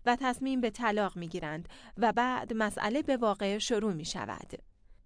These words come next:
به جای اینکه بالغانه فکر کنند، به جایی رسیده‌اند که با هم ناسازگار هستند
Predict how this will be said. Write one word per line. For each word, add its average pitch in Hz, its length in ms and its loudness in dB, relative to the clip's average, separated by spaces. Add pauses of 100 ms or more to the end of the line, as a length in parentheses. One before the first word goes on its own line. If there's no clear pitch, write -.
به 311 120 6
جای 339 240 6
اینکه 302 340 4
بالغانه 269 680 4
فکر 277 340 0
کنند، 214 460 0
به 254 140 4
جایی 294 340 2
رسیده‌اند 247 680 0
که 254 120 -2
با 233 180 2
هم 254 320 0
ناسازگار 208 600 0
هستند 185 600 -6